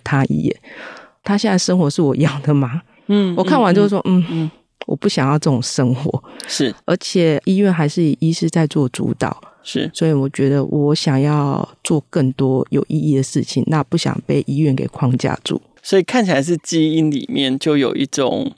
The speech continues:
Speaker 2: 想要有多一点点的主控权，再加上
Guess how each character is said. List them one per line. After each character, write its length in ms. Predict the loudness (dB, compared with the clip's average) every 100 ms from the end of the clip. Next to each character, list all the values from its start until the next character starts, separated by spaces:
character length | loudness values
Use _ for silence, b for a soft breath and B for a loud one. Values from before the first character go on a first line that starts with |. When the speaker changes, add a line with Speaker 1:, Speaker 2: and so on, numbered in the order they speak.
| B B B -12
Speaker 2:
想 200 | -2 0
要 200 | 2 2 0 _ -2
有 320 | 0 0 -2
多 120 | 2 2
一 80 |
点 220 | 2 0 2
点 160 | 2
的 80 | 0
主 180 | -4 -6
控 280 | 0 0 0
权， 360 | -2 -2 -4 -4
再 160 | -2 0
加 220 | 0 -2
上 400 | -2 -2 -2